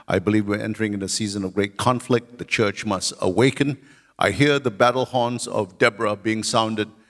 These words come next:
and calling the church to arise. "O army of the dawn,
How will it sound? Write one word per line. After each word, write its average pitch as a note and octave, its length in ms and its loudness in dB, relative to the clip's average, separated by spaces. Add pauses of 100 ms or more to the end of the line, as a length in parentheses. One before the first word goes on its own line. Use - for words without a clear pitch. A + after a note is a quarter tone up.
(240)
and G#2 440 -2
calling B2+ 360 0
the A#2 80 -4
church A2+ 460 -2
to A#2+ 100 -4
arise. A2 720 -2 (160)
"O A#2+ 240 2
army B2+ 340 2
of A#2+ 160 -4
the B2+ 60 2
dawn, A2+ 440 0